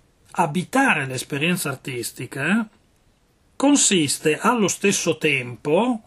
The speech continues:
nell'essere consapevoli del suo carattere di rappresentazione, ma di assumere che in questa rappresentazione si mostri anche qualcosa di vero. Dunque, come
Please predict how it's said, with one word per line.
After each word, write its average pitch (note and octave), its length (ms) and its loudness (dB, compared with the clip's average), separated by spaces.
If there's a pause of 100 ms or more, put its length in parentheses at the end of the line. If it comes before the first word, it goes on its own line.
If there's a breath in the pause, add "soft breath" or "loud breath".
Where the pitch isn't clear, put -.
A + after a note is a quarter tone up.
nell'essere D#3+ 920 0
consapevoli E3+ 920 0
del C#3 160 -4
suo G#3+ 240 -2
carattere D#3+ 760 -2
di C#3 140 -2
rappresentazione, C#3+ 1500 -2 (460 loud breath)
ma G3+ 240 2
di G3 240 2
assumere C4 640 2
che - 120 -2
in D#3+ 100 -2
questa G3 320 0
rappresentazione D#3 1300 2
si - 240 0
mostri A3 560 0
anche F#3 320 0
qualcosa F3+ 540 0
di F3 320 -2
vero. B2+ 640 -2 (440 loud breath)
Dunque, G3+ 840 2
come D#3+ 540 -4